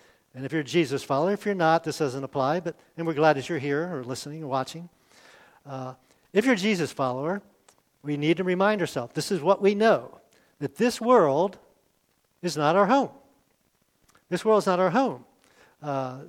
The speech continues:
this is not permanent for us. This is temporary. And none of this stuff's gonna, <laughs> uh, spend eternity with us. But we do accumulate a lot of stuff, a lot of physical stuff and a lot of emotional stuff.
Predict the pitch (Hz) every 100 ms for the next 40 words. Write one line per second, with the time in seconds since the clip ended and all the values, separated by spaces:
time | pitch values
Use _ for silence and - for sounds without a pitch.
0 | _ 143 180 196 202 190 190 185 185 -
1 | 175 196 - 196 175 - 180 170 175 170
2 | 170 175 175 - - _ _ 143 143 135
3 | 131 131 175 180 175 - 185 180 - 165
4 | 156 - - _ _ 170 - 147 - -
5 | - - _ 151 135 123 123 - 170 156
6 | 180 180 165 160 165 165 160 147 - _
7 | _ _ _ _ _ _ _ _ 190 196
8 | 190 240 254 254 - 254 240 220 220 220
9 | 220 208 - 220 117 - - _ _ _
10 | 131 147 156 147 127 - - _ _ _
11 | _ _ 190 185 - 208 - 233 220 -
12 | - _ _ - _ - 151 151 165 170
13 | 151 156 156 226 - 135 120 - 165 -
14 | -